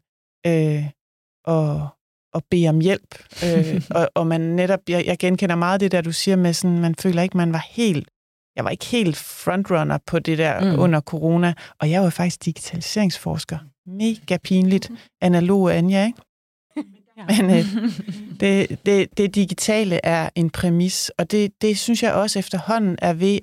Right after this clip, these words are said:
Speaker 1: at, at, øh, hvad skal man sige, sådan blive accepteret og,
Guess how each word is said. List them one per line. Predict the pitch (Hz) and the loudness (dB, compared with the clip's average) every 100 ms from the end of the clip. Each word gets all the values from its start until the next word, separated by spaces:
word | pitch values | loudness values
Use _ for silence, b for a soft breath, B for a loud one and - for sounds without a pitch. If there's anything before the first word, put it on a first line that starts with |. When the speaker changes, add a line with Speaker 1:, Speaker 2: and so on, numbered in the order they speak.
| - | 0
Speaker 1:
at, | 170 165 160 151 B B _ _ _ _ - 180 | 0 2 0 -2 B B _ _ _ _ -4 0
at, | 170 160 160 | 2 0 0
øh, | 156 156 156 156 156 156 147 _ _ - - | -2 -2 -4 -6 -10 -18 -20 _ _ -20 -18
hvad | 180 | -8
skal | 185 | -6
man | |
sige, | 165 - 180 175 165 170 - _ _ _ _ _ | -6 -2 -2 0 -2 -6 -12 _ _ _ _ _
sådan | - 185 175 170 160 _ _ - | -6 -2 -2 -2 -6 _ _ -2
blive | 185 180 170 151 _ _ _ _ _ _ _ _ _ _ _ _ - | 0 0 -2 -8 _ _ _ _ _ _ _ _ _ _ _ _ -10
accepteret | 175 - 170 - - 254 - 220 220 214 - - | -8 -8 -12 -8 -6 -4 -2 -2 -2 -2 -4 -4
og, | 165 165 160 | -2 0 -2